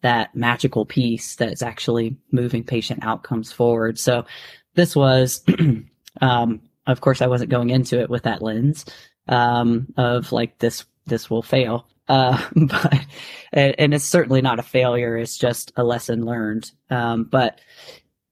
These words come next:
I, I think that that's really what got me interested in that is, is pushing things from our bench, uh, towards our bedside and actual real world application. And I'm,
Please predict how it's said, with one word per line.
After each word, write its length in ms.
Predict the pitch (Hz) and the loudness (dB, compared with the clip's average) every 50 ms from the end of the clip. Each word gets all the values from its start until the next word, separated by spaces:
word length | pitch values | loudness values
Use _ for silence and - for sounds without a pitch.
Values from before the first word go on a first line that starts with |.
| _ _ - | _ _ -2
I, 120 | 156 147 - | -2 2 2
I 100 | 151 139 | 2 2
think 260 | - 175 160 139 - | 4 2 0 2 2
that 300 | 143 135 131 - - - | 2 2 2 0 -2 -2
that's 360 | 135 139 123 - - - - | 0 0 0 0 -2 -2 0
really 260 | 147 147 143 139 135 | 2 4 6 6 4
what 220 | 123 127 127 - - | 4 2 0 0 0
got 180 | 143 131 107 | 0 0 2
me 140 | 127 127 113 | 0 0 0
interested 480 | 120 131 - 127 123 - - 131 120 123 | -2 -2 -2 -2 -4 -2 0 0 0 2
in 100 | 120 120 | 0 0
that 220 | 120 120 117 117 | 0 0 0 0
is, 180 | 117 120 117 - | 0 -2 -2 0
is 220 | - 131 127 123 | 0 0 0 0
pushing 400 | - - 185 175 175 - 139 131 | 0 0 0 2 2 2 0 2
things 400 | - 135 131 123 123 120 117 - | 2 0 0 0 0 -2 -4 -6
from 540 | - - 135 131 131 127 123 123 123 123 123 _ _ _ _ _ _ _ _ - | -4 0 2 2 4 4 2 0 0 -2 -4 _ _ _ _ _ _ _ _ -4
our 160 | 123 123 117 | -2 -2 -2
bench, 580 | 113 - 135 131 127 127 120 - - - - - _ _ _ _ _ _ _ _ - | 0 0 0 2 2 2 0 -2 -6 -10 -12 -12 _ _ _ _ _ _ _ _ 0
uh, 520 | 123 127 120 120 117 117 113 113 117 117 - _ _ _ _ _ _ _ _ - | 2 2 4 4 2 2 0 -2 -4 -6 -8 _ _ _ _ _ _ _ _ -2
towards 440 | - 139 127 123 123 123 117 113 - | 0 2 2 4 2 2 0 -2 -4
our 280 | - - 117 110 110 113 | -2 0 0 2 0 0
bedside 640 | 113 - 120 120 127 - - 113 113 110 110 113 | 0 0 -2 -2 -2 -4 -4 -2 -2 0 -2 -2
and 120 | 113 113 113 | -2 -2 -4
actual 440 | 113 107 104 - - 123 113 110 110 | -4 -6 -8 -8 -6 -4 -4 -2 -2
real 260 | 113 113 113 110 110 | 0 0 0 0 0
world 380 | 110 110 110 113 113 110 - - | 0 0 0 0 -2 -2 -4 -6
application. 840 | - 104 104 - 101 101 - - 107 107 110 - 113 107 95 113 - _ _ _ _ _ _ - | -8 -8 -6 -6 -8 -6 -4 -4 -4 -4 -4 -4 -6 -4 -6 -6 -8 _ _ _ _ _ _ 0
And 140 | 151 135 139 | 2 4 4
I'm, 240 | 165 175 170 - | 6 4 2 2